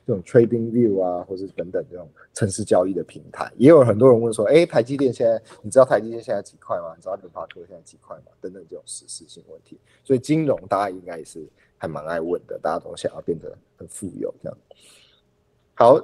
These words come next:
那健康医疗也是相对比较少，少，但是也是常常大家会需要问测试模型的知识，就是基-，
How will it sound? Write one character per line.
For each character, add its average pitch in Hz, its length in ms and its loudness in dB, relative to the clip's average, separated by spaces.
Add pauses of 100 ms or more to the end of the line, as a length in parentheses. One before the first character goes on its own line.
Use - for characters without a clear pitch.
那 185 180 6
健 208 240 0
康 175 240 -6
医 180 180 -12
疗 117 400 -2 (160)
也 110 520 -8
是 120 640 -4
相 220 320 4
对 226 120 0
比 139 80 -4
较 - 120 2
少， - 360 -8 (120)
少， - 480 -12
但 147 160 6
是 143 140 -8
也 101 120 -6
是 113 260 -8 (200)
常 98 180 -12
常 98 160 -10
大 107 160 2
家 104 60 0
会 95 100 -6
需 90 140 -14
要 85 80 -10
问 92 200 -12 (220)
测 - 200 4
试 101 220 -10 (500)
模 95 120 -12
型 90 200 -16
的 87 80 -20
知 87 200 -16
识， - 160 -20
就 85 120 -20
是 85 160 -20
基-， 90 200 -16